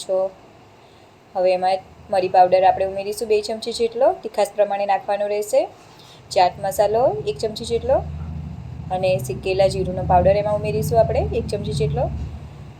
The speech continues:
હવે મીઠું સ્વાદ પ્રમાણે આપણે એમાં ઉમેરી દઈશું. થોડા ધાણા ઉમેરીશું અને એને સારી રીતે મિક્સ કરી લઈશું. તમે એને આથો આવવા દેવા માટે પણ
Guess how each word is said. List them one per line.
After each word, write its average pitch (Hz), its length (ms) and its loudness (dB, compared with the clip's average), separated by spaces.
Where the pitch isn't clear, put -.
હવે 180 180 0
મીઠું 185 280 -8
સ્વાદ 180 220 4
પ્રમાણે 185 320 2
આપણે 185 240 2
એમાં 196 160 -4
ઉમેરી 196 260 -6
દઈશું. 208 320 -2
થોડા 180 280 4
ધાણા 185 440 2
ઉમેરીશું 214 480 -4
અને 185 160 -2
એને 185 200 -2
સારી 180 260 2
રીતે 196 240 -2
મિક્સ 190 240 -4
કરી 160 280 -4
લઈશું. - 360 -10
તમે 185 240 -2
એને 196 140 2
આથો 185 340 2
આવવા 202 320 6
દેવા 202 200 0
માટે 196 220 -2
પણ 226 320 -6